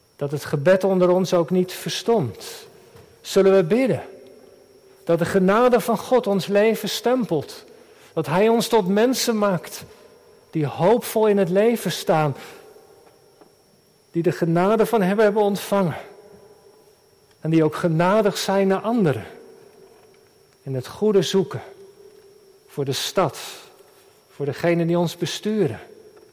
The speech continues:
voor de overheid, voor de hulpverleners en ons in gebed in gebed aan hen denken en ondersteunen. In de dagen van Herodes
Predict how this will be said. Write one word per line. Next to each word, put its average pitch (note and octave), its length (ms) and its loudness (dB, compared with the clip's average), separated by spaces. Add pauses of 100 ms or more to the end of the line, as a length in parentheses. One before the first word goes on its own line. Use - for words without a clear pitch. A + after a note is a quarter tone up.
(680)
voor - 140 -10
de C#3+ 60 -6
overheid, F3 720 2 (1500)
voor - 120 -14
de C#3 60 -4
hulpverleners E3 1120 0 (440)
en D3 100 -6
ons D3+ 220 -2
in D3+ 120 0
gebed E3+ 640 -2 (1400)
in C#3+ 100 -6
gebed D#3+ 380 0
aan E3+ 120 2
hen E3 180 2
denken F#3 380 2
en F#3+ 100 0
ondersteunen. F#3 840 -4 (3250)
In C#3 140 -10
de C3+ 100 -4
dagen D#3+ 400 0
van E3+ 180 -2
Herodes E3 960 -2